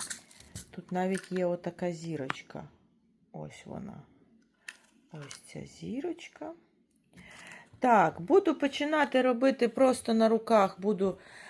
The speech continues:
вишивати з нюрги тру-, трієчкою.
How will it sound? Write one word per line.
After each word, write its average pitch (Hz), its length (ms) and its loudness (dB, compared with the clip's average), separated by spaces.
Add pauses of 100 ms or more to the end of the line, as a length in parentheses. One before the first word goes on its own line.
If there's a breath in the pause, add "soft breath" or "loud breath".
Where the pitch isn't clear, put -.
(120)
вишивати 202 840 0
з - 280 -8 (600 loud breath)
нюрги 185 500 2
тру-, 190 500 -2
трієчкою. 226 1000 0